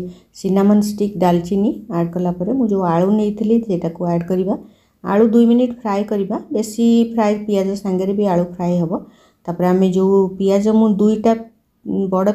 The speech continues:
ପିଆଜ ଆଉ ଗୋଟେ ଛୋଟ ପିଆଜ, ତିନିଟା ନେଇଥିଲି ସେଭେନ୍ ହଣ୍ଡ୍ରେଡ୍ ଫିଫ୍ଟି ଗ୍ରାମ୍ସ ଚିକେନ୍ ପାଇଁ। ତାପରେ ଏଥିରେ ଲୁଣ,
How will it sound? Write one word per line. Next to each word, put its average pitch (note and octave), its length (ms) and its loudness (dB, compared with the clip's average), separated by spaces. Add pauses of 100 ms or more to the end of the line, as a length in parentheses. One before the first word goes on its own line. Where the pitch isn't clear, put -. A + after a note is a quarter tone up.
ପିଆଜ A3 260 -2
ଆଉ D#4+ 200 -2
ଗୋଟେ F3+ 260 -4
ଛୋଟ F3 220 -8 (120)
ପିଆଜ, E3+ 260 -4
ତିନିଟା A3 320 2
ନେଇଥିଲି F3 400 -2 (380)
ସେଭେନ୍ F#3 360 2
ହଣ୍ଡ୍ରେଡ୍ F3+ 300 2
ଫିଫ୍ଟି F3+ 300 -4
ଗ୍ରାମ୍ସ E3+ 280 2
ଚିକେନ୍ D#3+ 300 -6
ପାଇଁ। F#3 180 -6 (280)
ତାପରେ E3+ 260 0
ଏଥିରେ E3+ 240 0
ଲୁଣ, F#3 300 2